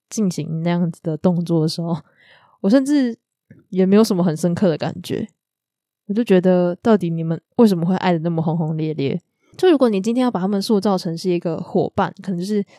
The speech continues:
只有你懂我，所以我们必须相依为命，或是我们必须一起过生活，我觉得这样还比较合理。但他们的定位就很奇怪，就是他们有点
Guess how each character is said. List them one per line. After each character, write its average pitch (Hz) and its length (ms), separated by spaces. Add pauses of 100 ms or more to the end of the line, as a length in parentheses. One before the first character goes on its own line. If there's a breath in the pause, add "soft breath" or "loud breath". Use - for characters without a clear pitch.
(100)
只 208 100
有 208 100
你 208 140
懂 156 240
我， 160 160
所 170 140
以 170 40
我 170 180
们 160 140
必 180 120
须 170 260
相 170 180
依 170 80
为 156 160
命， 160 360
或 208 100
是 196 240 (240 soft breath)
我 185 120
们 175 100
必 196 100
须 180 500
一 - 80
起 - 440
过 185 160
生 165 240
活， 165 80
我 156 100
觉 170 80
得 175 60
这 233 100
样 214 60
还 180 100
比 156 60
较 160 100
合 160 200
理。 147 180
但 294 100
他 320 100
们 285 140
的 202 140 (1080 loud breath)
定 349 200
位 330 100
就 311 100
很 202 200
奇 - 240
怪， 185 260
就 233 100
是 247 40
他 247 120
们 233 140
有 180 80
点 175 240